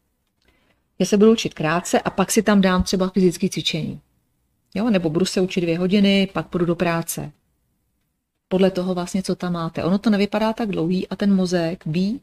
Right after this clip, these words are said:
že tady má ty dvě hodiny a bude se daleko líp soustředit. A vám se to pak uloží do paměti a hned se to nepřepíše dalšíma informacema. Takže pokud máte čas,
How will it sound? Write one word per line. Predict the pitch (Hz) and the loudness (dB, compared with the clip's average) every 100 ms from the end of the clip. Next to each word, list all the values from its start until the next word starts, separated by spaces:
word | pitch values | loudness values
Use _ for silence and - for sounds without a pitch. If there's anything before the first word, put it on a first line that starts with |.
| - | -8
že | |
tady | 185 190 | -6 -4
má | 190 196 | -2 -4
ty | 208 | -4
dvě | 202 175 | -4 -4
hodiny | 160 175 190 - | -2 -4 -4 -6
a | |
bude | 175 185 | -4 -2
se | 190 - 190 - | -2 -6 -8 -8
daleko | 170 180 190 190 | -8 -8 -6 -6
líp | 185 | -6
soustředit. | - 165 - - 170 139 - _ _ _ _ _ _ _ _ _ - | -6 -8 -8 -8 -8 -8 -14 _ _ _ _ _ _ _ _ _ -6
A | 170 | 0
vám | 180 | 0
se | 202 | 0
to | 196 | -2
pak | 196 | 2
uloží | 190 196 202 | 4 4 4
do | 160 | 2
paměti | 170 175 185 - | 0 0 0 0
a | 202 | 0
hned | 185 170 | 0 0
se | |
to | 185 | -2
nepřepíše | 175 165 180 185 190 | -2 -2 -4 -4 -2
dalšíma | 175 160 - 175 | -2 -2 -2 -2
informacema. | 160 151 165 156 156 - 147 139 _ _ _ _ - | -2 -4 -4 -4 -6 -8 -8 -8 _ _ _ _ -2
Takže | 170 196 | 2 2
pokud | - 240 240 226 - | 4 2 2 -2 -2
máte | 175 190 214 160 | -2 -2 0 -4
čas, | - 147 139 214 - | -6 -8 -4 -4 -4